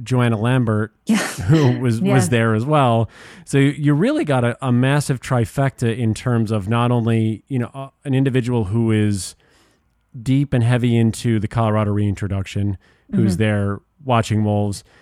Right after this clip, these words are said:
Speaker 1: but you get to see the scientific, the personal wolf watching experience,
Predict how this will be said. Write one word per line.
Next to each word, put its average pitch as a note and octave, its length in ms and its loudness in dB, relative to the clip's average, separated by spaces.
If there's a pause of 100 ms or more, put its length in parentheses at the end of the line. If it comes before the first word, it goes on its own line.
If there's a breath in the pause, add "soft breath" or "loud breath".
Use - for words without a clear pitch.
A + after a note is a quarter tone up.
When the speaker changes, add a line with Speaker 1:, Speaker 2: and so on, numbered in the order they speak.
(320 soft breath)
Speaker 1:
but C#3 100 0
you C#3+ 100 2
get C3+ 180 0
to B2 100 -4
see C#3 120 -4
the A2+ 100 -6
scientific, B2+ 1000 -2 (100)
the A2 500 -2 (240)
personal C#3 580 0
wolf A2 280 -2
watching G#2+ 360 -2
experience, G2+ 680 -4